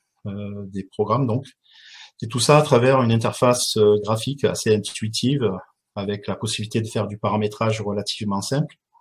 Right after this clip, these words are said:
euh, mais qui leur permet effectivement de pouvoir créer donc des applications sans se soucier de ces aspects techniques, d'architecture, de langage de programmation et autres.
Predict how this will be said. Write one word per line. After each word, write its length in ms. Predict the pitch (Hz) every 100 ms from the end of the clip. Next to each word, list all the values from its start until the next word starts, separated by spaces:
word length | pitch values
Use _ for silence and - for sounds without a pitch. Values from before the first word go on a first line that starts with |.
| _ _ _ _ - - _ -
euh, 520 | 110 107 107 107 110 110
mais 320 | 107 117 -
qui 140 | 123
leur 240 | 123 120 -
permet 340 | 123 139 151
effectivement 560 | 147 117 - 113 120 147
de 140 | 120
pouvoir 340 | 113 117 120
créer 320 | - - 123 120
donc 220 | 107 101
des 160 | 101
applications 520 | 113 117 110 107 - 147
sans 200 | 143 131
se 160 | 127
soucier 420 | - - 113 -
de 100 | 117
ces 280 | 110 110 104
aspects 360 | 104 - 110 -
techniques, 520 | 147 - 110 113 95
d'architecture, 1000 | 92 - - 110 95 - - 110 104 98
de 220 | 98 101
langage 440 | 107 107 107 113 113
de 80 |
programmation 680 | 107 - 104 104 101 - 110 104
et 40 |
autres. 180 | 92